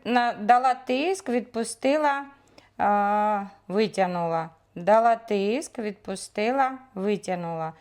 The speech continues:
Дала тиск, відпуски-, відпустила тиск, витягнула. Тиск, відпустила тиск, витягнула.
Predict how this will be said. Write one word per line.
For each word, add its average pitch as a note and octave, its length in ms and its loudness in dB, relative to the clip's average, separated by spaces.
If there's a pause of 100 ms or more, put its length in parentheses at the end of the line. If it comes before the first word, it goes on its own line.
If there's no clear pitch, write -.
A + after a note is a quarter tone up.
(400)
Дала G3+ 400 4
тиск, G#3 640 -2
відпуски-, A3+ 680 -4
відпустила B3 720 0
тиск, D#4+ 540 -4
витягнула. F#3 840 -2 (1600)
Тиск, B3+ 520 -2
відпустила A#3 760 0
тиск, C#4 460 -4
витягнула. F#3 840 -4